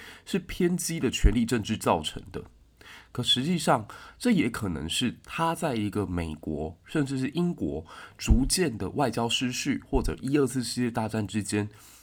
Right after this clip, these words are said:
新旧强权进行交替，而东边崛起的国家，无论是苏联也好，或中华民国也好，都让他感觉到生存压力的时候，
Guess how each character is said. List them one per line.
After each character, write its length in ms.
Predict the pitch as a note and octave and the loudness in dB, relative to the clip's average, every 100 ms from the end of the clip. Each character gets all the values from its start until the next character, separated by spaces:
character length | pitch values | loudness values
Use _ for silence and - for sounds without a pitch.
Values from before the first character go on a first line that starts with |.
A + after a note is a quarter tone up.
| - | -8
新 240 | - G3 | -2 0
旧 200 | G3 E3 | 2 2
强 220 | A2 G#2 | 2 -2
权 200 | G#2 G#2 | 0 0
进 160 | G#2 A#2 | 2 0
行 160 | G#2 | 0
交 220 | F#2+ A2 A2 | 0 2 0
替， 240 | A2+ G#2 - - - | -2 -6 -8 -18 -4
而 300 | - D3 - - _ _ | 2 2 0 -10 _ _
东 240 | F3 F3 F3 | 2 2 2
边 320 | E3+ E3 E3 | 2 0 0
崛 240 | - G#2 | 0 0
起 220 | A2+ - | 0 -4
的 100 | - | -6
国 220 | - F#2 F2 | -2 -2 2
家， 180 | G2+ | 2
无 140 | G2 A2 | 2 0
论 160 | B2 | 0
是 100 | A2+ | -2
苏 280 | A#2 - C3 | -2 0 0
联 180 | A2+ E2+ | 0 -2
也 140 | F2 | -4
好， 160 | F2 E2+ | -4 -8
或 180 | - A2+ | -4 -2
中 220 | B2 C#3+ | 0 -2
华 120 | B2 | -2
民 160 | F#2 F2+ | -2 -2
国 200 | F2 E2+ | -2 -2
也 120 | F2 | -2
好， 220 | F2+ - - - - | -6 -10 -14 -20 -12
都 160 | - C3 | 0 0
让 320 | C#3 D#3+ A2+ | 2 2 0
他 160 | G#2 A2 | -2 -4
感 220 | A2 E2 | -4 -8
觉 180 | E2 E2 | -6 -4
到 160 | F#2+ | -2
生 180 | F#2+ A2 | -2 -2
存 220 | G2+ F#2 | -2 -2
压 160 | F#2 G2 | -2 -2
力 160 | A2 F#2 | -2 -4
的 100 | E2 | -6
时 220 | - - | -8 -8
候， 240 | F2+ E2 | -6 -8